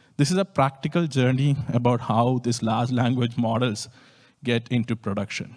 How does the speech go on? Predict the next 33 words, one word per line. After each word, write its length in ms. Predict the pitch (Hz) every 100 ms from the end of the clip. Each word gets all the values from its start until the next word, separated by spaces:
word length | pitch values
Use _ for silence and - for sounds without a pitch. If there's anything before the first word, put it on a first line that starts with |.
| - - -
right, 180 | 117 120
across 400 | 117 123 117 -
teams, 340 | 120 110 104 -
across 300 | 117 139 117
Amazon. 440 | 101 113 - - _ _ - - -
So 140 | -
as 160 | 165 165
you 100 | 214
can 180 | 202 170
see, 440 | - 175 120 - - _ -
we 160 | 131 127
pre-train 880 | - 135 147 147 - 165 165 127 131
a 60 |
core 360 | 127 139 131 143
model, 480 | 123 113 110 120 139 -
which 200 | 113 117
everybody 420 | - 117 120 117
calls 280 | 120 113 113
foundational 520 | 139 113 110 104 143
model, 360 | 160 160 160 208 - _ _ _ _ -
on 160 | 135
a 60 | 127
large 680 | 110 120 131 143 147 143 -
corpus 320 | 120 117 117
of 160 | 117 113
data 260 | 107 -
sets, 380 | - - - - - _ _
right? 220 | 113 110 113 _ - _
It 140 | - -
covers 280 | 113 120 120
a 60 |
lot 340 | 113 117 127 127
of 320 | 120 -